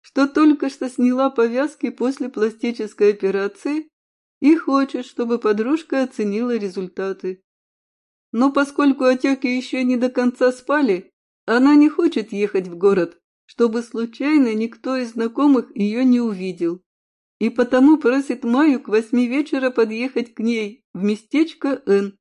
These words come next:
на рейсовом автобусе. Майя бросилась на призыв, ни секунды не раздумывая. Надежда Фёдоровна встретила её на остановке,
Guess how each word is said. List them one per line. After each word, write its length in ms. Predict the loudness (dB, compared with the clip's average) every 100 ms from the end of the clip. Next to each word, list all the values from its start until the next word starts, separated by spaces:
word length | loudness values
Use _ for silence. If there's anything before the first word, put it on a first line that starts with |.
| _ _ _
на 200 | -2 0
рейсовом 560 | 2 0 0 -2 -2 -2
автобусе. 760 | -4 -2 -2 -2 -8 -10 -14 _ _ _ _ _ _ _ _ _
Майя 460 | -2 2 4 2 0
бросилась 720 | 0 0 -2 -2 0 0 0
на 120 | -6
призыв, 580 | -6 -6 -4 -2 -2 0
ни 220 | 4 4
секунды 680 | 4 -2 -4 -2 0 0 -2
не 140 | -2 -2
раздумывая. 840 | -2 -4 -6 -4 -6 -6 -8 -10 _ _ _ _ _ _ _ _ _ _
Надежда 560 | -2 -2 0 -2 2 0
Фёдоровна 680 | 0 -2 0 0 0 -2 -6
встретила 720 | -10 -8 0 0 0 -2 -2
её 260 | -4 0
на 160 | 0 0
остановке, 840 | -4 -4 -4 -4 -6 -8 -10 -10